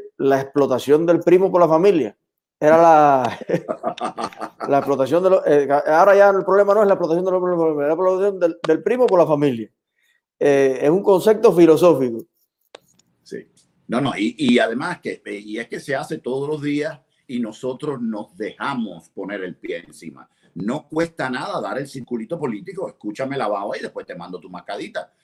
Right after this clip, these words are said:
Speaker 2: pero por lo menos, eh, por lo menos déjame desahogarme.
Speaker 1: No,
Speaker 2: Por
Speaker 1: yo,
Speaker 2: lo
Speaker 1: y yo,
Speaker 2: menos
Speaker 1: y yo
Speaker 2: muestra
Speaker 1: creo que
Speaker 2: interés
Speaker 1: además,
Speaker 2: en saber.
Speaker 1: y no solamente es un tema de escuchar, fíjate, es un tema de ponernos de acuerdo, mi familia y yo,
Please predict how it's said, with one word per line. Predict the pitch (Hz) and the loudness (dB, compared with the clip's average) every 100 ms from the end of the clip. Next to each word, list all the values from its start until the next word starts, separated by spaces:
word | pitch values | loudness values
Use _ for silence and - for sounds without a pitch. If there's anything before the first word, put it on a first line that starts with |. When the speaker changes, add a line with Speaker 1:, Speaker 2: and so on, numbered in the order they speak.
| _ | _
Speaker 2:
pero | 104 95 | -10 -8
por | 95 92 | -10 -10
lo | 87 | -10
menos, | 90 139 170 | -8 -8 -8
eh, | - _ - | -10 _ -10
por | 110 | -8
lo | 104 | -8
menos | 101 117 143 | -8 -8 -6
déjame | 113 117 123 | -8 -8 -8
desahogarme. | 104 92 - 80 78 76 104 110 - 78 - _ | -8 -12 -10 -8 -8 -6 -4 -4 -8 -12 -14 _
Speaker 1:
No, | 196 | 0
Speaker 2:
Por | 220 | 2
Speaker 1:
yo, | 170 | 2
Speaker 2:
lo | |
Speaker 1:
y | - | 2
yo, | |
Speaker 2:
menos | 180 185 | 2 4
Speaker 1:
y | |
yo | 196 | 4
Speaker 2:
muestra | 196 220 | 4 4
Speaker 1:
creo | 226 | 6
que | 208 | 8
Speaker 2:
interés | 190 185 | 6 6
Speaker 1:
además, | 220 185 | 2 -2
Speaker 2:
en | |
saber. | - 101 92 - _ _ _ | -8 -12 -12 -14 _ _ _
Speaker 1:
y | 165 | -2
no | 202 | -2
solamente | 247 220 226 214 | 0 0 0 0
es | 202 | -2
un | 190 | 0
tema | 214 214 185 | -4 -2 -2
de | |
escuchar, | 156 127 117 147 107 | -2 -6 0 0 0
fíjate, | - 120 107 101 - _ _ _ _ _ | -6 -6 -6 -10 -18 _ _ _ _ _
es | 165 | 2
un | 190 202 | 2 2
tema | 214 208 | 0 2
de | 190 | 2
ponernos | 139 151 196 202 180 | 2 0 0 0 2
de | |
acuerdo, | 160 - 196 151 110 - _ _ _ _ _ _ _ _ | 2 4 4 4 0 -12 _ _ _ _ _ _ _ _
mi | 131 135 | -10 -8
familia | 123 123 156 196 180 160 | -2 0 2 2 4 4
y | 139 | 4
yo, | 180 147 - - | 4 4 0 -14